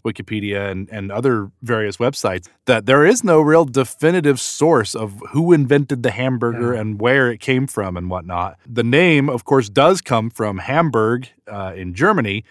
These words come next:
Speaker 1: but it's not definitively created there. It's, that's not its definitive origin. It, there's, in fact, there's actually, um, I don't, I don't, probably not strong bickering, but there are arguments back and forth of whether it is a German invention or an American invention,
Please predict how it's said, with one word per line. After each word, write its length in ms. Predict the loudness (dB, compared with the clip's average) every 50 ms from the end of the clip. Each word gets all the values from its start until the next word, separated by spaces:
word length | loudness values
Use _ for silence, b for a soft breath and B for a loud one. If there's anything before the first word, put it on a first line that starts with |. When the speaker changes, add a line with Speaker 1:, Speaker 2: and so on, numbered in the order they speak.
| b b
Speaker 1:
but 180 | 0 2 4 4
it's 160 | 4 2 0
not 340 | 2 4 4 4 2 0 -8
definitively 880 | -10 -10 -4 -4 -2 -2 -2 -2 -4 -2 0 0 2 2 2 0 -2
created 600 | -4 -8 -6 0 4 4 4 4 4 0 -2 -4 -6
there. 300 | -6 -4 -4 -4 -4 -6
It's, 120 | -6 -2
that's 240 | -2 -2 -2 0 2
not 180 | 2 4 4
its 120 | 2 0 -4
definitive 500 | -6 -6 -4 -2 -4 -2 -4 -4 -6 -8 -4
origin. 600 | 0 2 4 4 4 2 0 -4 -14 -18 -18 -16 -6
It, 100 | -6 -2 0
there's, 140 | 0 0
in 120 | 0 -2 2
fact, 220 | 2 2 2 2 0
there's 140 | -2 0
actually, 540 | 2 0 0 0 -4 -4 -2 -2 -2 -4 -6 _ _ _ -12
um, 380 | -8 -6 -6 -6 -6 -8 -8 -2
I 80 | 0 2
don't, 220 | 2 2 0 -4 b b b b
I 80 | -4 -4
don't, 240 | -4 -4 -6 -8 -2
probably 180 | 0 2 2 2
not 140 | 0 -2
strong 400 | -6 -4 2 6 6 6 6 4
bickering, 440 | 0 -2 -4 -4 -4 -6 -6 -6 -2
but 160 | -2 -2 2
there 160 | 2 2 4 4
are 200 | 6 6 6 6
arguments 380 | 6 4 4 2 -2 -2 0
back 220 | 0 0 0 0 -2
and 120 | -8 -6
forth 300 | 0 2 2 2 2 0
of 80 | -4 -4
whether 280 | -4 -4 -2 0 -2
it 100 | 0 0
is 200 | -2 -4 -4 -4
a 80 | -8 -10
German 360 | -8 -6 -6 -4 -2 -2 -2
invention 420 | -2 0 0 -2 -2 -2 -4 -4
or 80 | -4 -2
an 60 | -2
American 420 | 0 0 2 2 2 2 0 -4 -8
invention, 520 | -8 -8 -8 -8 -10 -10 -14 -18 -18 -20